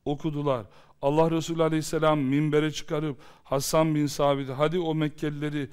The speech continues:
hicvet." diye emretmedi mi? Emretti. O zaman şiirde problem olur mu? Olmaz. Muhtevasına bakarız. O muhtevayı da Kur'an-ı Hakim'den,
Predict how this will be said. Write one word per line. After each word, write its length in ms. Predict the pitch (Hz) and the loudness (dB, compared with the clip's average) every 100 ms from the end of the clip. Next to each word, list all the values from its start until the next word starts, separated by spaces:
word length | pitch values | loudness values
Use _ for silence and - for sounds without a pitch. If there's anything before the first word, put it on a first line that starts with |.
| - _ | -16 _
hicvet." 500 | 165 190 175 156 - | -4 -2 -2 -4 -6
diye 180 | 147 135 | -6 -4
emretmedi 720 | 135 139 156 185 202 202 135 | 0 0 2 0 -2 -8 -6
mi? 180 | 160 214 - - _ - | -8 -10 -12 -20 _ -6
Emretti. 580 | 127 120 107 - 101 - - _ _ | -4 -4 -10 -14 -20 -20 -20 _ _
O 120 | 170 | -2
zaman 420 | 190 170 139 113 - _ | 0 0 -2 -6 -14 _
şiirde 540 | - - 175 175 165 185 | -10 -6 -2 -2 0 -2
problem 480 | - 170 170 185 185 | 0 -2 0 0 2
olur 220 | 214 254 | 0 0
mu? 320 | 196 233 254 - | -2 -4 -6 -4
Olmaz. 500 | 143 180 226 233 185 | 0 2 2 0 0
Muhtevasına 760 | 131 156 151 196 202 202 214 214 | -2 -2 4 6 8 6 2 -2
bakarız. 440 | 196 156 139 117 - - - _ _ - | -2 -4 -6 -8 -16 -20 -20 _ _ -6
O 100 | 143 | -2
muhtevayı 600 | 156 147 175 175 180 202 | -2 2 4 4 4 2
da 80 | |
Kur'an-ı 400 | 202 190 185 190 | -2 2 4 4
Hakim'den, 640 | 180 139 - 127 123 175 | 2 -2 -4 -6 -2 -4